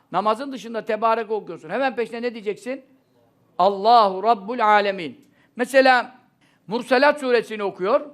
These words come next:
diyelim ok-, okurken hep bunlar sünnettir. "Febeyyi hadîsin ba'dehu yu'minûn." Bu Kur'an'dan sonra hangi habere inanacaklar diye bitiriyor. Sen bunu hemen bitirdiğin anda ne diyeceksin?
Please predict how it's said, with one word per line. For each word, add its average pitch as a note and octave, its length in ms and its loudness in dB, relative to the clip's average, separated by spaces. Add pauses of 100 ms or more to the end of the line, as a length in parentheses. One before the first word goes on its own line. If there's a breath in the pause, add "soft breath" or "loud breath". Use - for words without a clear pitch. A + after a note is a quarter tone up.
(420)
diyelim F#3 300 -2
ok-, F#3 240 -8
okurken G3 460 -6
hep B3 180 -2
bunlar A#3 220 -2
sünnettir. G3+ 580 -6 (220 soft breath)
"Febeyyi A#3 500 0
hadîsin G3 800 -8
ba'dehu A3+ 640 -4 (220 soft breath)
yu'minûn." A#3+ 640 -6 (100)
Bu G#3 80 -14
Kur'an'dan A#3 420 -2
sonra A#3 300 -6
hangi C4+ 200 -6
habere A3+ 340 -6
inanacaklar F3+ 680 -8
diye G3+ 180 -6
bitiriyor. B3+ 420 -4 (340 soft breath)
Sen G#3+ 280 -2
bunu A3 140 -6
hemen A#3 280 -2
bitirdiğin A3 400 -14
anda G#3+ 200 -6
ne A#3+ 120 -6
diyeceksin? A#3+ 600 -10